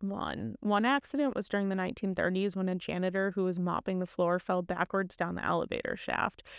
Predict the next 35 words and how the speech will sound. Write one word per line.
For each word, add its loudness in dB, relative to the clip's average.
They 8
said 2
he 4
didn't 2
know 2
where 2
he 0
was 2
until 0
they -2
started 0
the -2
elevator 0
the -2
next -4
day 2
and -2
saw 2
blood -2
running -2
down. -4
Disgusting. -2
Despite 6
its 0
eerie 4
legends, 0
Ruby 2
Falls 0
continues 0
to -10
be 0
a -2
popular 0
tourist -2
destination, -2